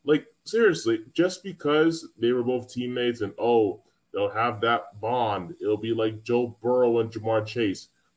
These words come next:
This is a completely different story. Etienne missed last year. James Robinson was already a running back number one for you. Why draft another one?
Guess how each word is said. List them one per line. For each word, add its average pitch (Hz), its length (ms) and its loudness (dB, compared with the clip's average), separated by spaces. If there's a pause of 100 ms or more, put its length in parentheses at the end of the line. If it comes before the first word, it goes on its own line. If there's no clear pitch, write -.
(140)
This 220 220 4
is 285 100 0
a 202 100 8
completely 147 560 2
different 131 340 0
story. 113 360 0 (180)
Etienne 160 560 -2
missed 160 360 -4
last 104 400 -2
year. 101 280 -4 (260)
James 143 300 0
Robinson 135 600 0
was 113 280 2
already 160 540 4
a 117 100 4
running 127 380 0
back 107 260 0
number 107 220 -4
one 123 280 -4
for 95 240 -6
you. 101 220 -6 (140)
Why 135 280 2
draft 131 440 0
another 120 360 0
one? 87 240 -6